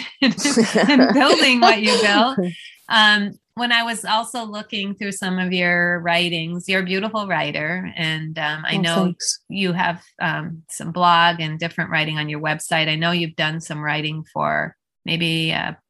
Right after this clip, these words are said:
Speaker 1: paper. I remember seeing some articles and things. So you're,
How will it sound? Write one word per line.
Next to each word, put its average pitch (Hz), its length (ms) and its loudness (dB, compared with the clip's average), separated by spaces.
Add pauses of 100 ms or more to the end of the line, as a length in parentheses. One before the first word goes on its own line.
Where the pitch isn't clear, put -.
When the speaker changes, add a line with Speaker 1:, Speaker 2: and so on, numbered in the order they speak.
Speaker 1:
paper. 247 560 -2
I 220 80 4
remember 220 420 -4
seeing 208 320 -6
some 196 240 -8
articles 180 760 -4
and 180 160 -6
things. 175 340 -6
So 175 280 -4
you're, - 260 -8